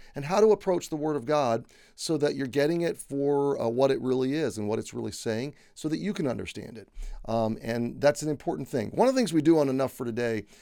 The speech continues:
as we go through Scripture, not only are we learning what the Scripture means, I don't know if you're catching this, but, but there's this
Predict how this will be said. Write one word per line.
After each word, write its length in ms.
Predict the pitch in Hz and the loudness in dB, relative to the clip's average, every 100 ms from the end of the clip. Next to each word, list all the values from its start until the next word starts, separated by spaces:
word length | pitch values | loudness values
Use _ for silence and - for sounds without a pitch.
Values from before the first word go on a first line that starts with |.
| - - | -16 -6
as 160 | 120 | -2
we 80 | 135 | 0
go 200 | 113 151 | 6 6
through 160 | 156 131 | 6 -6
Scripture, 580 | - 156 - 107 98 - - - | -4 -4 -4 -6 -6 -8 -20 -6
not 160 | 156 247 | 0 6
only 140 | 226 | 6
are 60 | 156 | 8
we 120 | 139 | 6
learning 400 | 131 156 185 135 | 6 6 6 4
what 120 | 131 | 0
the 60 | - | -2
Scripture 400 | - 139 - 110 | -2 -2 0 -2
means, 720 | 110 175 240 110 90 - - _ - _ - | 0 2 2 -2 -8 -14 -18 _ -20 _ -12
I 80 | - | -4
don't 120 | 180 | 2
know 80 | 147 | 2
if 100 | 135 | 2
you're 100 | 131 | -2
catching 460 | - 180 208 180 127 | 0 2 2 0 -2
this, 220 | 113 - | -2 -2
but, 240 | 131 131 - 101 | 0 0 -4 0
but 240 | 127 - _ _ _ - | 0 0 _ _ _ -2
there's 240 | 131 123 | 2 2
this 400 | 117 139 - - | 4 4 4 -4